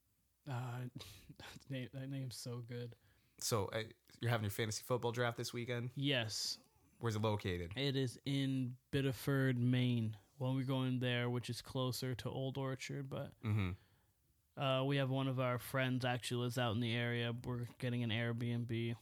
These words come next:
Speaker 1: I'm excited.
Speaker 2: How many of you?
Speaker 1: Uh, it's gonna be eight of us.
Speaker 2: Okay, okay. That's cool. So, eight person le-, eight person draft?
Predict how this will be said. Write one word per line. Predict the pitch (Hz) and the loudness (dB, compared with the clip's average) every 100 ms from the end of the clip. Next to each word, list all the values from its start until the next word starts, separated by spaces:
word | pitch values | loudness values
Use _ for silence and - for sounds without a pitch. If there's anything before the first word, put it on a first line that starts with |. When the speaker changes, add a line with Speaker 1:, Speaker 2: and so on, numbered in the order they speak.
| - 127 | -12 -6
Speaker 1:
I'm | 120 117 | -2 -2
excited. | - - 120 107 90 92 - | -4 -6 -4 -6 -4 -6 0
Speaker 2:
How | |
many | 107 98 | 2 4
of | 90 | 0
you? | 87 98 - - _ - | -4 -10 -14 -20 _ -4
Speaker 1:
Uh, | 143 143 143 | 0 2 2
it's | 135 | 0
gonna | - 147 | 0 0
be | 143 | 0
eight | 117 120 | 0 -2
of | 117 | -2
us. | 113 - - - - _ _ _ _ _ - | -2 -6 -10 -16 -20 _ _ _ _ _ -8
Speaker 2:
Okay, | 104 123 | -6 -4
okay. | 107 107 101 - _ _ | -4 -4 -6 -8 _ _
That's | - - | -8 -4
cool. | 131 101 | -2 -2
So, | - 95 87 - _ _ - | 0 0 0 -6 _ _ -2
eight | 123 123 | 0 2
person | 131 127 127 | 0 0 -2
le-, | 127 | 0
eight | 127 123 | 0 0
person | 123 123 | -2 -2
draft? | 104 104 117 | 2 2 2